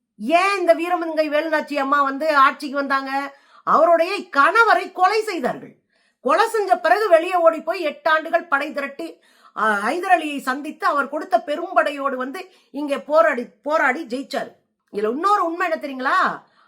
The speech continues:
அவர் ஒரு சின்ன குழு வச்சிருந்தார், பெண்கள் குழு. அது மட்டும்தான் அவருக்கு உதவி செய்யற போராளி குழு. இது மாதிரி ஜான்சி ராணிக்கும் போராளி குழு உண்டு, இது போல ஹஸ்ரத் பேகத்துக்கும் போராளி குழு உண்டு. இதே போல அந்த காலகட்டத்தில் இருந்த அத்தனை பெண்களுக்கும்,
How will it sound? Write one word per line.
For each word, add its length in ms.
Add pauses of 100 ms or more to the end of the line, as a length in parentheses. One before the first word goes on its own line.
அவர் 220
ஒரு 180
சின்ன 440
குழு 340
வச்சிருந்தார், 360
பெண்கள் 380
குழு. 260
அது 220
மட்டும்தான் 460
அவருக்கு 260
உதவி 160
செய்யற 260 (280)
போராளி 420
குழு. 420 (340)
இது 180
மாதிரி 400
ஜான்சி 280
ராணிக்கும் 380
போராளி 380
குழு 200
உண்டு, 440 (120)
இது 180
போல 220
ஹஸ்ரத் 500
பேகத்துக்கும் 720
போராளி 360
குழு 220
உண்டு. 460 (300)
இதே 280
போல 280
அந்த 340
காலகட்டத்தில் 680
இருந்த 200
அத்தனை 400
பெண்களுக்கும், 600